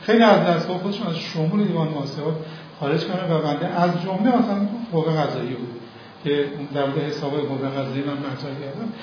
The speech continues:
اصلاً بحث شخص نبوده، یعنی من اصلاً با خاندان و نمی‌دونم این اصلاً کاری ندارم که فلانی ایکس ایگرگه.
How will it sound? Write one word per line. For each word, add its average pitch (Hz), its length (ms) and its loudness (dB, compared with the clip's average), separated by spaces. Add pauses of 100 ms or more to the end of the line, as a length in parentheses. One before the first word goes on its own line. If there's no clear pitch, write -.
(200)
اصلاً 208 260 6
بحث 233 240 4
شخص - 560 0
نبوده، 247 380 4
یعنی 165 360 0 (540)
من 165 60 0
اصلاً 170 340 0
با 147 140 -4
خاندان 151 760 0
و 156 160 2
نمی‌دونم 139 320 -2
این 139 200 0
اصلاً 147 160 -4
کاری 190 200 6
ندارم - 340 6 (380)
که 151 100 -6
فلانی 147 580 0
ایکس 156 300 -2
ایگرگه. 135 640 -4